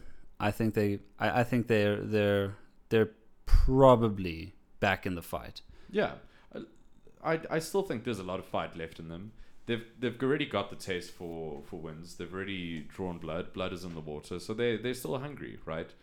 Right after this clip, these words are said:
Speaker 2: Um, I just think that they can't let the pressure get to them, but it is make or break at this stage. If they
Speaker 1: Mm.
Speaker 2: don't, if they don't crack it, what's the next, uh, Grand Prix that's happening?
Speaker 1: Belgium.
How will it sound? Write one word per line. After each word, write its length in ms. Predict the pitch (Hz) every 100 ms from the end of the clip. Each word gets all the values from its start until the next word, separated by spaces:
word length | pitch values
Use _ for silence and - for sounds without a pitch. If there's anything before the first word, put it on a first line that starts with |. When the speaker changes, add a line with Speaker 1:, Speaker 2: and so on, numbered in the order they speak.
| - - - -
Speaker 2:
Um, 500 | 95 92 90 87 - - - - - - - - - - - - - -
I 120 | 151
just 220 | 160 160
think 300 | - 113 104
that 340 | 95 92 87 - - - - - - - - - -
they 140 | 107
can't 340 | 107 120 127 123
let 140 | 123
the 60 | -
pressure 460 | - 98 - 90
get 240 | 82 82 78
to 120 | -
them, 240 | 71 60 - -
but 300 | 113 - - - - - - -
it 120 | 107
is 180 | 107 87
make 220 | 92 90
or 40 | 87
break 260 | 85 78 85
at 80 |
this 140 | 80 78
stage. 340 | - 60 - -
If 100 | 90
they 140 | 104 98
Speaker 1:
Mm. 80 |
Speaker 2:
don't, 540 | - 104 107 110 - - - - -
if 120 | -
they 80 | 104
don't 200 | 107 107
crack 300 | 110 90 -
it, 80 |
what's 160 | 95 -
the 60 | 98
next, 360 | 95 - -
uh, 500 | 80 90 87 85 82 -
Grand 220 | - 90 87
Prix 140 | 92
that's 180 | 85 -
happening? 160 | 92 104
Speaker 1:
Belgium. 260 | 113 101